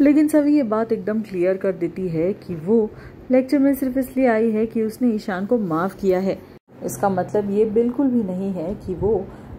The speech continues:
रामटेक वापस नहीं जाएगी। रामटेक वापस जाने का ख्याल उसका पक्का है। उधर दूसरी ओर ईशा और शांतनु दोनों एक दूसरे से बात करते हैं कि ईशान को कोई ऐसी लड़की मिलनी चाहिए जो उसकी एकदम टक्कर की हो। तभी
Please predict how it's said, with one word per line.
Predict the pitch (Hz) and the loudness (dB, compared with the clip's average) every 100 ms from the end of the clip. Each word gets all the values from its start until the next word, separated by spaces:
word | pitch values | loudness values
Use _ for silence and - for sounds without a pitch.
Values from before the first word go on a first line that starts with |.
| - | -4
रामटेक | 226 240 240 233 240 | 0 0 2 0 0
वापस | 190 160 165 202 185 | -2 -4 -2 -6 -4
नहीं | 180 190 | -6 -4
जाएगी। | 170 160 175 202 - - - - | -2 -2 -2 -6 -8 -14 -18 -6
रामटेक | 175 170 185 190 | -2 -2 0 0
वापस | 180 175 165 185 | 0 -2 -2 -4
जाने | 165 160 185 | -4 -4 -4
का | 185 | -4
ख्याल | 185 170 151 196 196 202 - | -4 -4 -2 0 -2 -4 -8
उसका | 165 160 165 - 156 | -10 -8 -8 -8 -8
पक्का | 147 160 | -6 -4
है। | 180 170 - - - - | -4 -4 -8 -16 -6 0
उधर | 262 269 | 4 4
दूसरी | 233 247 240 240 | 2 -2 -2 0
ओर | 240 247 226 | 2 0 -4
ईशा | 226 - 254 | -8 -2 -2
और | 233 | -2
शांतनु | 240 196 170 180 185 | -2 -6 -6 -6 -6
दोनों | 185 160 160 180 | -4 -4 -4 -4
एक | 170 | -6
दूसरे | 165 170 185 | -8 -6 -6
से | 185 151 | -4 -4
बात | 151 139 151 | 0 0 0
करते | - 156 180 | -4 -4 -4
हैं | 185 - - - _ - - - | -4 -6 -10 -20 _ -20 -18 0
कि | 294 | 2
ईशान | 294 285 302 311 | 4 2 0 2
को | 311 | 2
कोई | 302 294 | 2 2
ऐसी | 277 247 269 | 4 2 2
लड़की | 247 185 - | 0 0 0
मिलनी | 226 190 208 | -4 -4 -4
चाहिए | 220 196 165 180 208 | -6 -6 -6 -4 -6
जो | 185 180 | -4 -6
उसकी | - - | -6 -8
एकदम | 214 165 160 202 214 | -4 -4 -2 -2 -2
टक्कर | 165 147 - 185 | -2 -2 0 -2
की | - 180 | -4 -6
हो। | 180 165 - - - - - | -2 -2 -4 -18 -20 -10 -4
तभी | 156 208 226 | -2 2 0